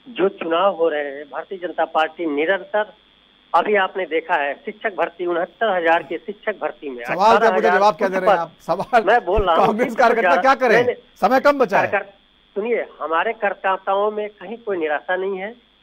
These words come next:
Speaker 1: पूरे ईमानदारी के साथ। अभी भी उनका मूल उद्देश्य यह है कि कैसे हमारे जो पिछड़े दलित समाज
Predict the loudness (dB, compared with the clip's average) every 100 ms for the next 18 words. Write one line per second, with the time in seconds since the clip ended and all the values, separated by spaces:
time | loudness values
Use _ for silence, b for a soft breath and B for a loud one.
0 | _ -2 2 2 2 0 -4 -2 -4 -6
1 | -10 -10 -6 -6 -8 _ _ _ 0 0
2 | -8 -6 -6 -4 -2 -2 -2 -2 -2 -4
3 | -4 -6 -6 -6 -4 -4 -8 _ _ -14
4 | -8 -2 -2 -2 -4 0 -2 -2 -6 -6
5 | -8 -6 -4 -4 -6 -8 -4 -4